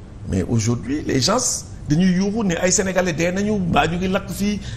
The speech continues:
ñu ngi lakk këru jàmbur yi fii, ñu ngi def. Alors que ça, c'est, c'est parce que tout simplement dañ leen toppul. Ñu yeewu fii Sénégal, ñëpp a bokk, ñëpp amay mbokk, ñëpp mën, lu nit mën, keneen mën na ko. Mais ñun,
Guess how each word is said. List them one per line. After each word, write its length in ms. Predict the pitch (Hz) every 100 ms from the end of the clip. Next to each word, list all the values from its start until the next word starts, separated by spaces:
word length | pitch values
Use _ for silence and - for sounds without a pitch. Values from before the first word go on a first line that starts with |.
| -
ñu 60 | 156
ngi 100 | 180
lakk 200 | 196 -
këru 200 | 208 190
jàmbur 300 | 196 202 202
yi 80 | 202
fii, 220 | 196 202
ñu 80 | 175
ngi 100 | 175
def. 200 | 202 - - - -
Alors 240 | - 226 247
que 80 | -
ça, 320 | - 285 359 - - - - - - -
c'est, 280 | - 170 - - -
c'est 200 | - 196
parce 260 | - 226 240
que 80 | 220
tout 140 | 226
simplement 400 | 226 226 220 214
dañ 120 | 208 220
leen 140 | 240
toppul. 300 | 240 262 277 202 - - - - _ _ - - 175
Ñu 80 | 208
yeewu 260 | 226 170 135
fii 200 | 180 147
Sénégal, 360 | 170 143 95 78 -
ñëpp 240 | 160 214 214
a 40 |
bokk, 240 | 190 226 - - - - - -
ñëpp 160 | 196
amay 220 | 214 202 214
mbokk, 280 | 233 233
ñëpp 260 | 165 170 -
mën, 180 | 156 160 -
lu 120 | 190 220
nit 140 | 214
mën, 300 | 190 156 139
keneen 320 | 131 190 226
mën 160 | 233 240
na 80 | 247
ko. 180 | 240 247 - - - - - 85
Mais 80 |
ñun, 240 | 95 135